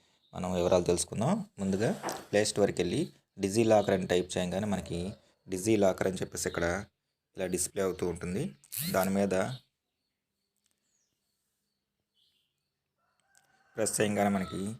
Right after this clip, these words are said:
డిజీలాకర్ ఇన్‌స్టాల్ చేయని వాళ్ళకి ఇన్‌స్టాల్ అని చెప్పేసి, already ఇన్‌స్టాల్ చేసిన వాళ్ళకి ఓపెన్ అని కనబడుతుంది. ఇలా ఓపెన్ చేయగానే మనకి కింద గెట్ స్టార్టెడ్ అని చెప్పేసి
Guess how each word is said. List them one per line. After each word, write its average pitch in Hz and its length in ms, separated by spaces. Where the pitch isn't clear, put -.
డిజీలాకర్ 101 580
ఇన్‌స్టాల్ 98 400
చేయని 101 220
వాళ్ళకి 101 220
ఇన్‌స్టాల్ 101 340
అని 98 100
చెప్పేసి, 98 380
already 101 340
ఇన్‌స్టాల్ 95 380
చేసిన 98 280
వాళ్ళకి 92 340
ఓపెన్ 101 300
అని 92 100
కనబడుతుంది. 90 580
ఇలా 92 160
ఓపెన్ 92 340
చేయగానే 95 460
మనకి 104 240
కింద 107 260
గెట్ 107 300
స్టార్టెడ్ 104 540
అని 95 140
చెప్పేసి 92 420